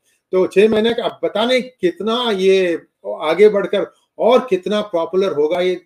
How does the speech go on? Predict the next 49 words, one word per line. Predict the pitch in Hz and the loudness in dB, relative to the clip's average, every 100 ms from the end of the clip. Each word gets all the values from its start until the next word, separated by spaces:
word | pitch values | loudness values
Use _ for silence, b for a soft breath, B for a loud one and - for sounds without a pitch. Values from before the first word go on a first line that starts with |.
| 131 | -12
हमें | 147 156 139 - | -8 -8 -10 -12
रहकर | 156 143 151 170 | -6 -6 -4 -4
देखना | 147 151 180 | -4 -6 -8
पड़ेगा। | 147 156 180 175 B B | -8 -4 -4 -6 B B
लेकिन | 185 233 | 2 2
अगर | 226 165 180 233 | 2 0 0 0
आप | 180 190 226 | 0 0 0
मुझे | 226 226 | 0 2
आह्वानित | 226 - 196 214 254 254 190 | 0 -2 -2 0 0 -2 -2
करेंगे, | 175 180 175 160 185 | -2 -2 -2 0 0
तो | 214 _ _ 180 | -2 _ _ -6
मैं | 180 180 | -4 -4
जरूर | 143 151 175 226 | 0 2 6 6
आपको | 190 180 202 208 | 6 -2 2 2
एक | 202 165 175 | 4 2 2
और | 196 208 | 2 2
इसी | 185 214 | 0 -2
तरह | 196 185 | -2 -2
की | 180 190 | 0 -2
एक | 180 170 | -2 -6
update | 147 147 196 196 b b - | -2 2 2 2 b b -2
दो | 185 | 0
तीन | 214 214 | 0 0
दिन | 196 | 0
के | 202 | 0
बाद | 185 185 180 | -2 0 2
या | 170 | 2
एक | 170 180 | 0 -2
हफ्ते | 170 180 | -4 -4
के | 165 | -4
बाद, | 170 170 214 | -2 0 2
जब | 226 | 2
भी | 262 | 4
आप | 226 - | 2 2
पूछेंगे, | - 180 185 175 185 | -2 -6 -6 -4 -6
तो | - _ _ 165 | -8 _ _ -8
मैं | 165 156 | -4 -2
जरूर | 160 185 185 | 0 0 0
आपके | 147 - 160 | -4 -6 -6
साथ | 160 156 | -6 -8
सामने | - 147 151 160 | -10 -12 -8 -6
आ | |
जाऊंगा, | 151 160 175 | -6 -6 -4
आपके | 156 - 143 | -6 -4 -6
दर्शकों | 139 - 151 151 | -6 -10 -14 -10
के | 151 | -10
सामने | 147 135 160 | -8 -10 -12
आ | 139 | -14
जाऊंगा। | 123 123 - - | -16 -20 -16 -16